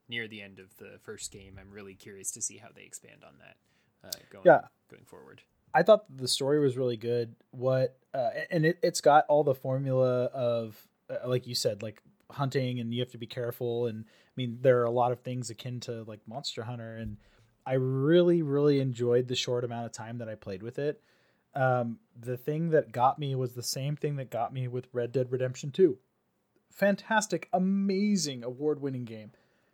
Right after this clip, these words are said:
Speaker 2: I just, open worlds are so hard for me now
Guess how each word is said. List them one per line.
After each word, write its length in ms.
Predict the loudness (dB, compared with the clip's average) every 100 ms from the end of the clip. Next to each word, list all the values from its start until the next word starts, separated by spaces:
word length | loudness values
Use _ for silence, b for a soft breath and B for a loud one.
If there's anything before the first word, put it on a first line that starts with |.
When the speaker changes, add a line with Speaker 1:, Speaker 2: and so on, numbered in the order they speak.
| _ _ _
Speaker 2:
I 180 | 2 2
just, 460 | 4 2 2 0 -6 _ _ _ _
open 400 | 0 0 0 -2
worlds 640 | -2 0 2 2 -2 -8 -8 _
are 300 | -4 -4 -4
so 1080 | -4 -2 4 6 6 2 -2 -4 -6 -10 -12 _ _ -20
hard 640 | -6 -2 -2 -2 -10 -14 -18
for 200 | -16 -12
me 440 | -10 -8 -8 -8
now 500 | -8 -10 -12 -16 -18